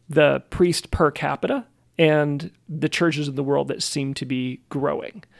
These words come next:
Many of the persecuted churches in Asia and Africa seem to be growing, where places like the United States, Europe, where there's still a relatively high priest per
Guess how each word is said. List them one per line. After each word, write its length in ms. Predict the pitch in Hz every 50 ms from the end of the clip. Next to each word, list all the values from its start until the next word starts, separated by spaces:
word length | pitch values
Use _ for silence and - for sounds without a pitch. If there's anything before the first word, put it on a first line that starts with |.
| - _ _ _ _ -
Many 240 | 160 156 170 170 160
of 100 | 156 151
the 60 | 160
persecuted 540 | - - 180 175 - 180 156 147 139 135 127
churches 460 | - 139 135 135 - - 139 127 131
in 100 | 135 131
Asia 320 | 147 143 139 143 135 143
and 240 | 139 139 131 131 139
Africa 640 | 135 131 131 - 147 139 - 147 139 135 131 131 - _ _ - _ _ -
seem 320 | - - - 170 165 160
to 80 | 156 147
be 120 | 143 139
growing, 480 | 127 131 135 147 156 165 - - - 147
where 400 | 147 139 143 143 139 135 135 127
places 480 | - - - 151 147 - 156 147 135 -
like 160 | 131 135 -
the 60 | 147
United 320 | 139 131 123 131 - -
States, 720 | - - - 175 165 160 156 156 151 151 - - - - - _ -
Europe, 440 | 202 143 143 143 139 143 143 - 143
where 160 | 139 131 131
there's 260 | 135 135 131 135 -
still 240 | - - 156 147 139
a 80 | 135
relatively 580 | 135 131 135 135 143 160 - 165 143 - 156 147
high 340 | 135 135 139 143 151 160 - - - - _ -
priest 420 | - 156 151 147 - - - -
per 440 | - - 151 139 139 135 135 139 143